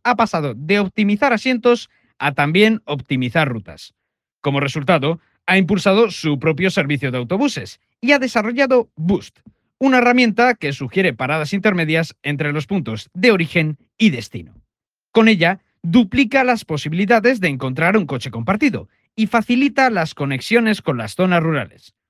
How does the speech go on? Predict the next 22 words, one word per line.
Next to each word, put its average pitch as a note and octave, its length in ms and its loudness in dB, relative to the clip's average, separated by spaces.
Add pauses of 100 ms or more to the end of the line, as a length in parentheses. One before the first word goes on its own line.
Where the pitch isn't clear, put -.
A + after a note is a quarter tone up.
(300)
Junto B2+ 260 -4
a D#3 60 2
esto, F3 300 0 (220)
BlaBlaCar A3+ 520 2 (120)
también G3+ 400 2
ha A#3 80 2
integrado F#3+ 480 0
la E3+ 160 0
venta B3 380 2
de F3 120 -2
billetes G#3+ 420 0
de A#3 120 0
tren G#3 340 0
en C#3 160 -4
su A2+ 160 -10
plataforma, C3 560 -4 (340)
lo B3+ 140 2
que C#4 80 0
le C#4 60 4
ha B3 60 0
permitido A#3 480 2
consolidar E3+ 720 0